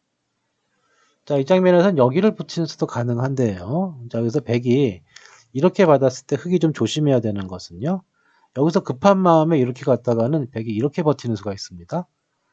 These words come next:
자, 이렇게 되면은 따서 먹여칠 때 이거 선수가 되었죠? 여기 보강을 하게 되면 이렇게 살게 됩니다.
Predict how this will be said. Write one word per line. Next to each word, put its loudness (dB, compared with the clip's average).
자, -10
이렇게 -6
되면은 -6
따서 0
먹여칠 -4
때 -2
이거 -6
선수가 -2
되었죠? -4
여기 -4
보강을 -6
하게 -10
되면 -6
이렇게 -12
살게 -10
됩니다. -18